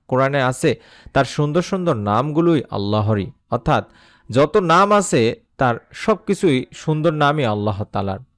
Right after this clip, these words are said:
তোমরা তাকে সেই সমস্ত নামগুলো ধরে ডাকবে। যারা তার নাম বিকৃত করে, তাদেরকে বর্জন করবে, তাদের কৃতকর্মের ফল তাদেরকে দেওয়া হবে। সূরা আরাফের একশত আশি নম্বর আয়াতে এটাও বলা হয়েছে।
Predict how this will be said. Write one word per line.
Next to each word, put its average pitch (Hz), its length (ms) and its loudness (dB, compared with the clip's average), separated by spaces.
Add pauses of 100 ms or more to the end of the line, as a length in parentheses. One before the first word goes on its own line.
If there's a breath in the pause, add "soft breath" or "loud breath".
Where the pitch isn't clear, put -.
(120)
তোমরা 175 180 2
তাকে 165 280 -2
সেই 220 240 0
সমস্ত 220 460 -4
নামগুলো 131 560 -2
ধরে 113 240 -2
ডাকবে। 98 420 -4 (520 soft breath)
যারা 147 320 4
তার 131 280 -2
নাম 120 420 0
বিকৃত 147 420 -4
করে, 120 360 0
তাদেরকে 120 500 -4
বর্জন 104 460 -2
করবে, 107 360 -2
তাদের 107 360 -4
কৃতকর্মের 104 560 -4
ফল 120 280 -4
তাদেরকে 101 440 -6
দেওয়া 95 280 -2
হবে। 101 220 -10 (200)
সূরা 110 320 -2
আরাফের 107 380 -2 (380 soft breath)
একশত 107 340 -4
আশি 107 300 -4
নম্বর 101 280 -2
আয়াতে 95 340 -2
এটাও 110 180 -4
বলা 101 220 -6
হয়েছে। 101 320 -10